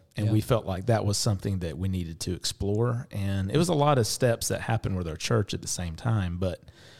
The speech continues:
Speaker 1: we just decided that we needed to take some steps and see if this is something we need to be a part of. And so we did a lot of research and really honed in on an idea of something called natural burial, which means,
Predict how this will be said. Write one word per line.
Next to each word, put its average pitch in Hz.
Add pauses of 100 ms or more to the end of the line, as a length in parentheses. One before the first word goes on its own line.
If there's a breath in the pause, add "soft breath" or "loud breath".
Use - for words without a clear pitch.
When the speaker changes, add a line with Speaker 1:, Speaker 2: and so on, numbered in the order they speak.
(160 loud breath)
Speaker 1:
we 127
just 123
decided 120
that 104
we 113
needed 117
to 92 (380)
take 131
some 117
steps 120
and 110
see 120
if 107
this 101
is -
something 113
we 101
need 98
to 90
be 92
a -
part -
of. 78
And 95
so 120 (320 loud breath)
we 135 (120)
did 139
a -
lot 139
of 123
research 160
and 107 (180)
really 123
honed 123
in 120
on 113
an 107
idea 110
of 104
something 101
called 98
natural 110
burial, 98
which -
means, 101